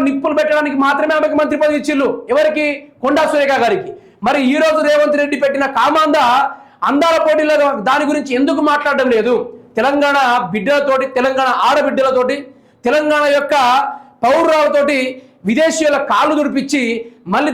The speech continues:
దాని గురించి మాట్లాడమంటే కౌంటర్ ఇవ్వడానికి ఈరోజు ప్రతి ఒక్కరు ఎగబడరు. కానీ ఈరోజు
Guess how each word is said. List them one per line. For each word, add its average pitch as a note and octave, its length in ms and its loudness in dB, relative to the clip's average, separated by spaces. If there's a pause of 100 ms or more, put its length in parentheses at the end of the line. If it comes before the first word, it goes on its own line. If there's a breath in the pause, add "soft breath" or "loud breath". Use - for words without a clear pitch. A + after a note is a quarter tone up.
దాని C4 200 2
గురించి D4 200 -2 (100)
మాట్లాడమంటే B3+ 500 -2
కౌంటర్ C4 260 -2
ఇవ్వడానికి B3+ 400 -2 (540 loud breath)
ఈరోజు C#4 340 0 (800)
ప్రతి B3 280 -4
ఒక్కరు D#4 240 2
ఎగబడరు. B3 300 0 (340)
కానీ D4+ 180 0 (120)
ఈరోజు D#4 280 2